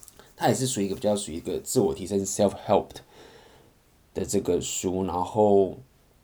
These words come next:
它也跟他，跟你讲了很多这个如何提升自己的生活，以及怎么样去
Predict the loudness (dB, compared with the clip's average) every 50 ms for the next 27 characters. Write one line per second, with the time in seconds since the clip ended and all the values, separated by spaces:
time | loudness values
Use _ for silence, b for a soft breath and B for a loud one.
0 | _ _ _ _ _ _ _ _ -6 -2 0 2 2 2 0 -2 -6 -6 -4 -2
1 | 0 0 0 -2 -2 -2 -2 0 0 0 2 0 0 0 -2 -6 -4 0 2 2
2 | 2 2 0 0 0 0 -2 -2 -4 -4 -4 -2 -4 -4 -4 -4 -6 -4 -2 -2
3 | -2 -2 -4 -4 -4 -4 -6 -6 -4 -4 -4 -6 -6 -6 -6 -4 -4 -4 -6 -8
4 | -10 -12 -10 -8 -8 -6 -6 -6 -4 -2 0 2 2 2 0 -2 -4 -6 -2 2
5 | 2 2 2 0